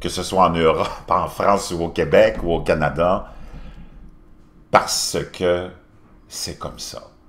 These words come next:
Parce qu'on essaye de normaliser,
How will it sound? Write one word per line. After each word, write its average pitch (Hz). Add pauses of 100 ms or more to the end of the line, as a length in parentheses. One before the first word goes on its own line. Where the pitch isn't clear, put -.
(560)
Parce 160
qu'on 196
essaye 190
de 120
normaliser, 113